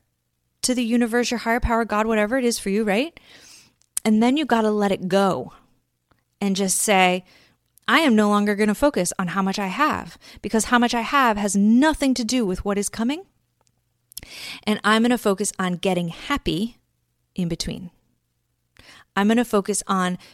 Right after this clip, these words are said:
feeling delicious desire around how I'm gonna spend the money when it comes." Like, just really getting in that juicy place of what it would feel like to be carefree if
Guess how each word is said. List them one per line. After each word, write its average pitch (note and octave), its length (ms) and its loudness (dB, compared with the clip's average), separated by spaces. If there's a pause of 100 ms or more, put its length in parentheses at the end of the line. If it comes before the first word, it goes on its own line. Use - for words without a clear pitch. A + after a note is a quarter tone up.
feeling F#3+ 580 2 (1080)
delicious A3 720 2
desire F#3 800 2
around F3 640 -2 (420)
how - 180 2
I'm A3+ 120 4
gonna F3 140 -2
spend G3 340 0
the F3+ 40 0
money D#3+ 200 -4
when D#3 120 -10
it - 80 -12
comes." D#3 460 -4 (300)
Like, F#3 220 0 (280)
just G3+ 220 0
really A#3 380 2
getting A3 340 2
in G3 180 0
that F#3 220 -4
juicy A3 420 -2
place G#3 540 0
of F3+ 340 0 (1600)
what C#4 140 0
it - 80 2
would G3+ 160 0
feel C4+ 300 2
like F#3+ 180 4
to - 120 -4
be F#3 100 -2
carefree G3+ 640 -2
if F3+ 140 -4